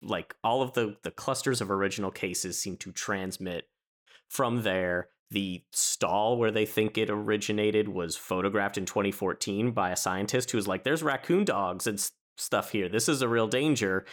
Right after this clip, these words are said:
And then they found actual virus in that area of the market.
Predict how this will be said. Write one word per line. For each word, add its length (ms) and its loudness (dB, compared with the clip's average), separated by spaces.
And 120 0
then 100 2
they 140 4
found 360 0
actual 440 0
virus 560 0
in 220 -2
that 320 0
area 460 4
of 260 -2
the 80 -2
market. 580 0